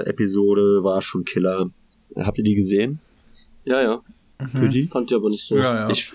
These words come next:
Speaker 1: ich fand die vom, vom Timing und von der, äh, klar Recherche her sowieso immer äh, Hammer. Äh, vom Timing auch, was, äh, so, so Menderes oder so da in der Sendung anging. Und, und
Speaker 2: Ach, so
Speaker 1: Verona
Speaker 2: ein
Speaker 1: Poth,
Speaker 2: Timing. Ich
Speaker 1: äh,
Speaker 2: dachte, wann's ausgestrahlt. Ja, ja, okay.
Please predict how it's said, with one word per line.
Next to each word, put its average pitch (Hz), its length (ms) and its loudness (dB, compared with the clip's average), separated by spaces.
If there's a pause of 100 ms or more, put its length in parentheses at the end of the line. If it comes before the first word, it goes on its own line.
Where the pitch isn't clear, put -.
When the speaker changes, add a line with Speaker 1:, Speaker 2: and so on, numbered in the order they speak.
Speaker 1:
ich 127 140 -2
fand 120 260 -2
die 117 200 4
vom, 117 320 -2
vom 110 200 -4
Timing 147 540 -2
und 123 160 0
von 117 160 -4
der, 107 640 0
äh, - 40 -8
klar 107 280 -2
Recherche 104 440 -4
her 95 100 0
sowieso 110 320 0
immer 107 480 -2 (260)
äh, 104 240 2
Hammer. 110 320 -6 (440)
Äh, 104 160 0
vom - 160 -6
Timing 123 360 0
auch, 107 280 -2
was, 107 260 -2
äh, 104 120 0
so, 104 200 2
so 98 320 2
Menderes 110 580 0
oder 95 180 0
so 95 140 2
da 104 140 0
in 104 80 -4
der 95 100 2
Sendung 92 280 0
anging. 196 580 -2 (440)
Und, 98 160 -4
und 95 220 -2
Speaker 2:
Ach, 101 60 0
so 101 180 2
Speaker 1:
Verona 139 180 2
Speaker 2:
ein - 20 -4
Speaker 1:
Poth, 110 180 2 (100)
Speaker 2:
Timing. 110 220 2
Ich 104 80 2
Speaker 1:
äh, 104 40 2
Speaker 2:
dachte, 104 260 0
wann's 107 160 -2
ausgestrahlt. 104 460 -2
Ja, 107 120 0
ja, 101 120 0
okay. 92 200 -6